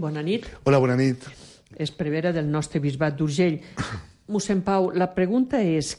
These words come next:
Speaker 1: què és el motu propio?
Speaker 2: És curiosa aquesta manera d'escriure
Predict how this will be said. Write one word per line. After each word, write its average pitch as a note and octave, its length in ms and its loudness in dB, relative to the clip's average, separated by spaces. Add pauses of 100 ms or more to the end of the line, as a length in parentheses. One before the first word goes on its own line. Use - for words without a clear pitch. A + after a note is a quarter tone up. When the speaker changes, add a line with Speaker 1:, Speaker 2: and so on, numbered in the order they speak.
Speaker 1:
què D4+ 320 4
és - 140 -8
el G#3+ 120 4
motu B3+ 540 0 (200)
propio? D3+ 640 -2 (2500)
Speaker 2:
És C#3 160 0
curiosa D3 640 2 (2000)
aquesta B2+ 280 0
manera C#3 260 2
d'escriure C3 520 0